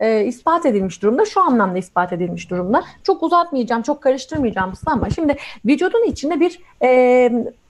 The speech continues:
en büyük sinir ağı vagus sinir ağı. Vagus, vagus gezinmek demek. Beyin sapından, kökünden başlıyor.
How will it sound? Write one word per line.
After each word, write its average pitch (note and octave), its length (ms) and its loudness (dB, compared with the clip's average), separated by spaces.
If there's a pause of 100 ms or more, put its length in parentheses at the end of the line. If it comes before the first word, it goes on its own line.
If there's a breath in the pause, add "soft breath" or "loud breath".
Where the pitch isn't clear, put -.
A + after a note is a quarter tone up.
en G#4 280 0
büyük D#4+ 180 -4
sinir D4+ 240 -2
ağı B3 200 2
vagus A3 320 0
sinir F3+ 240 -6
ağı. F#3 180 -2
Vagus, C4 460 -2
vagus C4+ 380 -4
gezinmek G3+ 540 -2
demek. - 300 -8
Beyin C#4+ 280 -2
sapından, A3 560 -2
kökünden G#3+ 560 0
başlıyor. D4 400 0